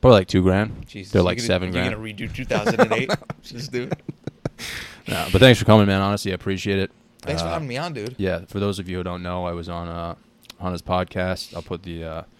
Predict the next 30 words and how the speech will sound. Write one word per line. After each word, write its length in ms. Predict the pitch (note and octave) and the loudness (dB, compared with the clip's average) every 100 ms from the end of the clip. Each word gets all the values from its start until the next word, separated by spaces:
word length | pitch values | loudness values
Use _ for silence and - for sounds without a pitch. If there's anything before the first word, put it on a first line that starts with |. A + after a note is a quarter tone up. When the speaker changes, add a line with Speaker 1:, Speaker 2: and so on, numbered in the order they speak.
| _ - _ - | _ -20 _ -4
Speaker 1:
I'll 60 | |
put 120 | A2 F2+ | -2 0
the 80 | |
link 200 | F2+ G2 | 0 0
in 80 | F#2 | -2
the 60 | F2 | -4
description. 680 | E2+ - F#2+ - F#2 F2+ - - | -4 -2 -4 -2 -6 -8 -14 -14
Uh, 240 | D#2+ D#2+ | -10 -6
we 80 | F2+ | -4
had 60 | F2 | -4
a 40 | |
good 120 | F2 | -6
time, 240 | F#2 G2 F2+ | -6 -6 -4
man. 220 | F2 F2 - | -4 -6 -12
Speaker 2:
Mm. 80 | B2 A#2 F2 F2 F2+ - _ - | -10 -8 -8 -10 -14 -20 _ -2
Speaker 1:
Um, 200 | C#2+ - | -2 -2
<clears throat> 0 | |
so, 120 | F2+ | -4
yeah, 180 | F#2 F2 | -2 -2
thanks 180 | F#2 - | -4 -10
for 80 | |
coming, 220 | - F2+ F2 | -8 -8 -4
dude. 260 | F2+ F2+ - _ - | -4 -6 -10 _ -14
Speaker 2:
Bro, 180 | F#2+ | -14
thanks 200 | F2 F#2 | -14 -18
for 100 | - | -16
having 180 | F#2+ F#2 | -16 -14
me 60 | F#2+ | -16
on. 160 | |
It's 40 | F#2+ | -16